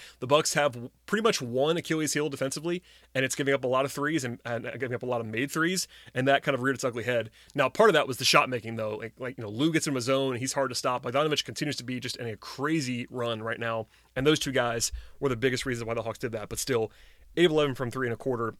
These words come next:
is massive. Uh, they got the line twelve times, made nine of them. Lou had fifteen in the fourth on five shots. <laughs> Bogdanovich had twelve in the fourth on five shots.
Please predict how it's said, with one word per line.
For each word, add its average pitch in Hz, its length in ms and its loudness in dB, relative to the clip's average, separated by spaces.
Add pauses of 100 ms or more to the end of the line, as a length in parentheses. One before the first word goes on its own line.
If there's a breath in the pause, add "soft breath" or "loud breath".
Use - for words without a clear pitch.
is 107 140 -8
massive. 117 480 -4 (420 soft breath)
Uh, 123 140 0 (260)
they 131 80 -2
got 135 160 4
the 127 60 -8
line 131 240 2
twelve 175 180 0
times, 175 400 4 (320 soft breath)
made 143 140 0
nine 143 160 6
of 139 60 -2
them. 147 180 0 (480 soft breath)
Lou 160 180 6
had 208 100 8
fifteen 175 340 2
in 180 60 6
the 165 60 2
fourth 165 400 0 (220)
on 131 100 0
five 135 300 2
shots. - 360 2 (400 loud breath)
<laughs> - 320 -20
Bogdanovich 156 360 6
had 131 160 2
twelve 147 180 4
in 165 60 2
the 165 60 2
fourth 160 300 0
on 120 140 -6
five 131 220 0
shots. 135 340 0